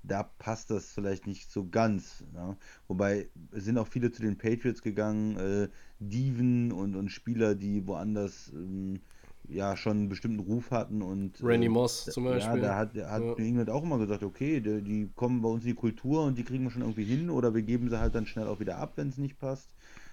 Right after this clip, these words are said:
Speaker 1: Ähm, es gab ja erfolgreiche und nicht so erfolgreiche Beispiele. Ähm, ja, aber das ist nur so, das sind so die Überlegungen für mich dazu. Ich, ich denke, es wär schon interessant. Ähm, das andere, was wir natürlich nicht wissen, kann auch sein, er ist weiterhin gesundheitlich,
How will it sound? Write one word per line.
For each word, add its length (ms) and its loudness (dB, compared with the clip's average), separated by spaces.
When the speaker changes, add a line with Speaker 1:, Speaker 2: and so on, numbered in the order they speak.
Speaker 1:
Ähm, 260 0
es 100 -4
gab 180 2
ja 80 6
erfolgreiche 640 0
und 60 0
nicht 140 -2
so 60 2
erfolgreiche 600 -2
Beispiele. 640 0
Ähm, 340 -8
ja, 300 2
aber 200 4
das 160 10
ist 60 2
nur 160 10
so, 140 10
das 200 6
sind 160 2
so 100 8
die 120 4
Überlegungen 480 8
für 80 -2
mich 160 2
dazu. 440 0
Ich, 260 -8
ich 160 -4
denke, 380 4
es 280 -2
wär 180 6
schon 220 2
interessant. 640 -2
Ähm, 540 4
das 280 -2
andere, 300 6
was 140 4
wir 80 6
natürlich 260 2
nicht 240 -4
wissen, 360 2
kann 180 -2
auch 160 -4
sein, 320 0
er 160 -4
ist 220 -4
weiterhin 640 0
gesundheitlich, 800 -2